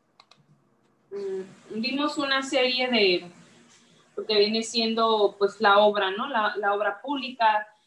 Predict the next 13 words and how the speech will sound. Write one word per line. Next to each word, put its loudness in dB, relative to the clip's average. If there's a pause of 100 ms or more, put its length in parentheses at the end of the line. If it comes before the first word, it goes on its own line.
(120)
Pues, -4
la 2
obra 0
pública -6
en -8
sí, -12
pues, -12
está 0 (140)
lo -12
que -4
viene -2
siendo -8
cualquier -4